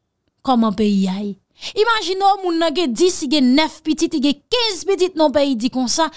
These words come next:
li pa ka manger, le dou, l'État fait m pa ka manger. Malheureux, mais qui jan le fonctionne?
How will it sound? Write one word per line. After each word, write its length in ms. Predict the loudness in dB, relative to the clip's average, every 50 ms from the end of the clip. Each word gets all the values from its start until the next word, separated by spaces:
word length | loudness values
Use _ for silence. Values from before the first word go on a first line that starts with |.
| -10 -2 0
li 100 | 2 2
pa 140 | 2 0 -2
ka 160 | -2 -2 -2
manger, 300 | -2 -2 -2 0 0 -2
le 80 | -2 -2
dou, 140 | -4 -2 0
l'État 440 | 2 2 2 2 0 -2 -6 -8 -6 -6
fait 140 | -6 -6 -6
m 160 | -6 -6 -6 -4
pa 140 | -4 -4
ka 160 | -2 -2 -2 -2
manger. 420 | -2 -4 -6 -6 -8 -8 -10 -12 _ _ _ _ _ _ _ _ _ _ -4
Malheureux, 580 | 0 0 2 2 2 0 2 2 2 2 2
mais 120 | 2 0 0
qui 120 | -2 -2
jan 160 | 0 0 0
le 60 | 0 -2
fonctionne? 580 | -4 -8 -8 -6 -6 -4 -4 -4 -4 -4 -6